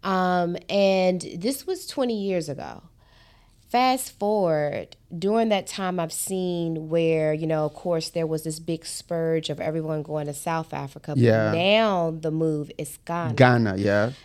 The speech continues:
Speaker 1: And it seems that, and now I'm hearing a lot in my ear about Botswana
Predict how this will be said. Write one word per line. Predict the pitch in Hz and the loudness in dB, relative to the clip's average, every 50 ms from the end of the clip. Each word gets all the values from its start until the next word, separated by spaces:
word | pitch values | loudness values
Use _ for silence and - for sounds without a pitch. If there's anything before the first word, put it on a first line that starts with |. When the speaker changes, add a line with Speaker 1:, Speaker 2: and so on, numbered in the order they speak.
| - - | -8 -2
Speaker 1:
And | 202 208 202 208 220 | 0 2 4 4 2
it | 208 | 0
seems | 208 - - 247 254 262 269 269 262 233 208 196 | -2 -4 -4 -2 0 0 0 0 0 -2 -4 -2
that, | - 196 185 180 180 175 - - | 0 2 4 4 4 4 2 0
and | 180 180 185 | 0 0 2
now | 190 208 226 247 247 240 | 4 4 6 6 6 4
I'm | 226 220 | 4 2
hearing | 214 202 214 214 202 196 185 175 | 2 0 0 0 0 2 0 0
a | 170 | 0
lot | 170 180 175 175 | 0 0 0 0
in | 160 | 0
my | 160 156 - - | -2 -4 -4 -4
ear | - 170 170 160 | -4 -2 0 0
about | 151 156 151 151 160 - | 0 -2 -4 -6 -6 -6
Botswana | 147 143 165 - - - - 165 156 160 165 151 135 - 73 62 - | -6 -8 -8 -8 -12 -14 -12 -8 -6 -6 -6 -6 -8 -10 -10 -12 -14